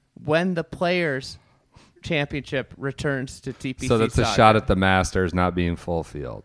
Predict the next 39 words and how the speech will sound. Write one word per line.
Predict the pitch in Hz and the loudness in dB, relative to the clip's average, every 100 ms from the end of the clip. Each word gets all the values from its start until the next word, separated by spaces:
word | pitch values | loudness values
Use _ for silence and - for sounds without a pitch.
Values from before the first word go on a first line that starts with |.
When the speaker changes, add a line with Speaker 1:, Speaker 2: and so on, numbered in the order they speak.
| - | -8
Speaker 1:
Yes. | 156 143 85 | 0 0 0
Speaker 2:
Or | - | -6
something | 85 73 85 | -8 -10 -8
like | 85 | -6
Speaker 1:
It's | 82 165 | -6 0
Speaker 2:
that. | 214 | 0
Speaker 1:
like | 208 | 0
the | 208 - | -2 2
ultimate | 247 269 254 233 214 - | 2 2 0 -2 -4 -2
asterisk. | 156 156 156 - 110 - - - - | 2 2 0 -8 -10 -10 -16 -20 -8
Uh, | 139 - | -8 -4
asterisk. | 151 156 - 120 107 - - - - | -2 -2 -4 -8 -8 -12 -16 -14 -4
Like | 165 - | -4 0
to, | 190 175 - 147 | -2 -2 -6 -18
<laughs> | - | -8
like, | 170 190 - | -2 -2 -4
uh, | 175 | -12
y-, | - | -10
you | 165 123 208 | -12 -6 -4
need | 208 247 | 0 2
to | 220 208 - | 4 4 0
clarify | - 214 214 214 - 170 160 | 2 6 8 6 6 4 4
this, | 143 139 135 - | 2 0 -2 -2
like, | 135 123 - - | -2 -2 -10 -8
eighty-five | 165 180 185 165 156 143 139 | 0 0 0 2 4 4 0
times. | 151 131 113 95 - | -2 -2 -2 -8 -8
Uh, | 143 139 104 - | -6 -6 -8 -8
like, | 156 - - | -8 -8 -4
Speaker 2:
Right, | 113 127 117 101 | 4 6 6 2
right, | 113 113 104 - | 2 2 2 0
right, | 95 90 67 | -2 -2 -4
right, | |
right, | 92 78 - | -4 -4 -8
right, | 71 57 - | -12 -12 -14
right. | 50 50 _ - | -16 -18 _ -6
Speaker 1:
like, | 185 180 | -2 -2
somehow | - - 262 262 240 240 220 | -4 -2 0 2 0 0 0
shoehorning | - 226 220 202 202 185 165 160 - | -2 -4 0 2 2 2 -2 -4 -2
a, | 151 | -4